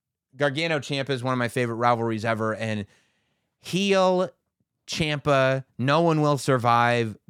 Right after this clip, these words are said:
Goldie, camo fatigues is, I mean, I love that dude.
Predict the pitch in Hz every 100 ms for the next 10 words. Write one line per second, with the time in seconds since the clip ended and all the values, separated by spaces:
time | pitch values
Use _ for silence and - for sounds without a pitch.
0 | 110 131 139 143 135 131 127 127 _ _
1 | - - 151 143 139 - 123 - 127 120
2 | 117 113 113 - _ - 123 127 120 113
3 | 95 - _ _ _ _ _ _ _ -
4 | 139 151 135 110 - _ _ - - _
5 | - 143 139 117 107 95 - 107 98